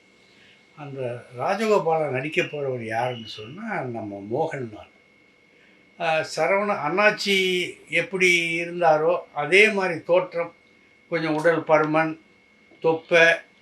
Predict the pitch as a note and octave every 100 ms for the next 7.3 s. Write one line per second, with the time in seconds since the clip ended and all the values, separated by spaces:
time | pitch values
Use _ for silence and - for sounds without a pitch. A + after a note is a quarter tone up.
0 | _ - E3 G3 G#3 A3+ A3 - - F#3
1 | G3 G3 G3+ G3 E3 D#3 D#3+ - F#3+ G#3
2 | - - G#3 F3 D3+ C#3+ C#3+ D#3 - E3
3 | G3 G#3 D3+ - _ _ _ - - _
4 | _ _ _ B2 F#3+ A#3+ A#3+ A#3+ A#3+ A#3+
5 | G#3+ G#3 G3+ D#3+ E3 F#3 D3+ C#3 D#3+ G3
6 | A3 G3+ F#3 G3 G3+ G3 - F#3 F#3+ F#3
7 | F3 E3+